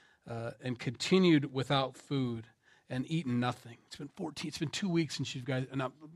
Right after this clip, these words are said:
most of them probably couldn't keep anything down, maybe. But they're fasting. They don't know what to do. I mean, they've despaired of life. What's the point of eating? And Paul says, "Hey, guys, I told you we're all gonna make it. We're not gonna lose anybody. Let's,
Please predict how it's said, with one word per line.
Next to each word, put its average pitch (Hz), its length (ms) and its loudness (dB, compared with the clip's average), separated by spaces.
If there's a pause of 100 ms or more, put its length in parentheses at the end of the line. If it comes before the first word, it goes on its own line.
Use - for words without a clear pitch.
(140)
most 160 360 0
of 135 60 -2
them - 20 -8
probably 131 240 0
couldn't 120 200 -2
keep 139 220 2
anything 123 280 -2
down, 110 440 2 (160)
maybe. 120 340 -6 (760)
But 143 260 2
they're 185 220 10
fasting. 170 720 8
They 147 140 4
don't 214 120 8
know 165 80 2
what 165 200 2
to 151 100 -6
do. 165 420 2 (300)
I 135 40 -12
mean, 156 140 4
they've 190 220 8 (300)
despaired 190 440 10
of 151 140 6
life. 175 240 8
What's 190 140 4
the 185 100 6
point 202 260 6
of 139 80 8
eating? 156 360 4 (1900)
And 127 100 -10
Paul 143 200 0
says, 139 220 -4
"Hey, 131 120 2
guys, 117 340 -6
I 131 60 -2
told 143 340 -2
you 127 60 -8
we're 135 160 0
all 139 160 6
gonna 139 160 2
make 127 240 0
it. 131 100 -10
We're 135 120 -2
not 147 160 4
gonna 139 160 0
lose 131 160 0
anybody. 143 500 4
Let's, - 320 -4